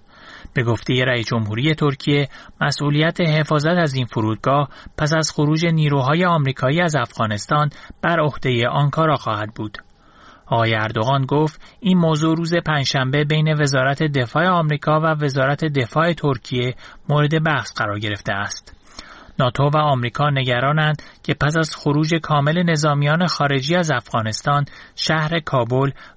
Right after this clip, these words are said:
و فرودگاه آن به تصرف نیروگاه طالبان درآید و به همین دلیل ناتو تلاش کرده که برای حفاظت از این فرودگاه یک راه حل سری پیدا کند.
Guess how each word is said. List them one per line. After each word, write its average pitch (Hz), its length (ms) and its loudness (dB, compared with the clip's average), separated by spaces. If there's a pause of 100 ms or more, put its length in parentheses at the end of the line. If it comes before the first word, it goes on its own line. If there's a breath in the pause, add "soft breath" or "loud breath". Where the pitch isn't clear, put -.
و 170 120 2
فرودگاه 156 580 0
آن 135 340 0 (260 loud breath)
به 156 120 -4
تصرف 151 600 -2
نیروگاه 127 680 0
طالبان 143 560 0
درآید 104 520 -2 (300 loud breath)
و 120 60 0
به 117 100 -2
همین 151 320 2
دلیل 139 360 0 (320 loud breath)
ناتو 147 300 0
تلاش 151 400 0
کرده 156 340 0
که 151 140 -4
برای 143 380 0
حفاظت 143 440 0
از 156 220 0
این 120 100 -2
فرودگاه 120 600 -2 (280 loud breath)
یک 170 200 -2
راه 143 220 2
حل 113 360 -2
سری 147 420 -2
پیدا 110 300 -4
کند. 107 440 -6